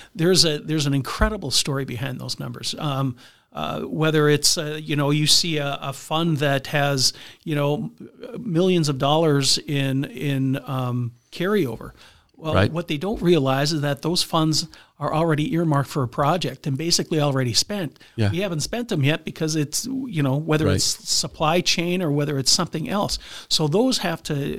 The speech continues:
Speaker 1: we have to take that into consideration.
Speaker 2: Absolutely.
Speaker 1: And really, and, and, and honestly, I believe the council worked very hard for several months in putting together a budget that's as responsible as we can get to meet all the needs.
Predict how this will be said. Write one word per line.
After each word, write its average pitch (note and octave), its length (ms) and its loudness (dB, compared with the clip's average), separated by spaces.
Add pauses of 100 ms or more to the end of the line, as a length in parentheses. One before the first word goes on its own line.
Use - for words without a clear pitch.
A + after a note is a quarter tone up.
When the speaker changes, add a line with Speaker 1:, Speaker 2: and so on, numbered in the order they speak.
(560)
Speaker 1:
we F3 100 -10
have F#3+ 120 -4
to E3 100 -4
take E3+ 240 -6
that F#3 200 0
into F3+ 180 -2
consideration. - 680 -4 (200)
Speaker 2:
Absolutely. - 280 -2
Speaker 1:
And G3 80 0
really, - 880 -4
and, G3+ 180 4
and, F#3 480 0
and F3 160 2
honestly, G3+ 560 0
I D3 120 0
believe E3+ 680 0 (320)
the - 100 -8
council E3+ 720 2 (240)
worked D3+ 300 -6
very E3 480 2
hard C3+ 480 0 (480)
for C#3 260 0
several A3 560 2
months D3 440 -2
in C#3+ 180 -4
putting G3 340 0
together E3 420 2
a B2+ 60 2
budget D#3 460 0
that's C#3 260 0
as C#3+ 260 2
responsible E3 760 2
as B2 140 0
we D#3 120 2
can D#3+ 220 0
get C#3 240 0
to D3+ 80 -4
meet F#3 280 -2
all D#3 140 2
the C#3 100 0
needs. A#2+ 360 -2